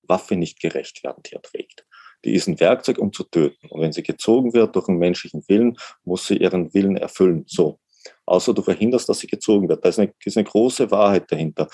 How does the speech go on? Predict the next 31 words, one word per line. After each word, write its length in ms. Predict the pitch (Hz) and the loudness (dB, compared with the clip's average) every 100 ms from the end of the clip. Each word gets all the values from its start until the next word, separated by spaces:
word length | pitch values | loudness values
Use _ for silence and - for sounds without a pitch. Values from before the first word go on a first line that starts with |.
| - - | -12 -2
die 60 | 92 | 0
auch 120 | 85 | 0
bei 100 | 101 | 0
uns 140 | 95 | 0
im 100 | 98 | 0
Rittertum 500 | 82 123 98 - 82 | 0 0 -2 -4 -6
dahinter 460 | 76 73 73 - 78 | -6 -10 -14 -10 -8
war. 160 | - - - - - | -8 -10 -18 -20 -12
Ein 100 | 80 | -6
Schwert 380 | - 95 107 - | 0 2 2 0
wird 140 | 117 | 2
nicht 160 | 104 - | 0 -2
einfach 220 | 78 - | -10 -12
so 160 | - | -18
gezogen. 560 | - - - 80 76 76 | -14 -14 -2 0 0 -2
Das 300 | 82 - - _ | -4 -4 -12 _
muss 220 | 107 127 | 0 2
aber 200 | 117 104 | 4 2
wieder 260 | 95 127 123 | 2 4 4
aus 160 | 95 | 2
dem 220 | - 101 101 | 0 0 0
Grund, 320 | - 117 - - - | 0 0 -2 -16 -6
gehört 420 | - 90 90 117 - | -4 0 2 2 0
eine 180 | 95 | -4
Schulung 500 | 92 - 143 185 113 | -8 -6 -2 0 2
dahinter. 560 | 90 78 85 80 - 76 - - _ | 0 -4 -6 -6 -4 -4 -6 -20 _
Nicht, 400 | 95 110 - - _ | 0 0 -2 -20 _
dass 200 | 92 90 | -2 2
man 200 | 101 - | 0 0
in 120 | 98 | 0
Emotionen 960 | 98 95 87 - - 95 123 139 131 | 0 0 -2 -4 0 2 2 2 -2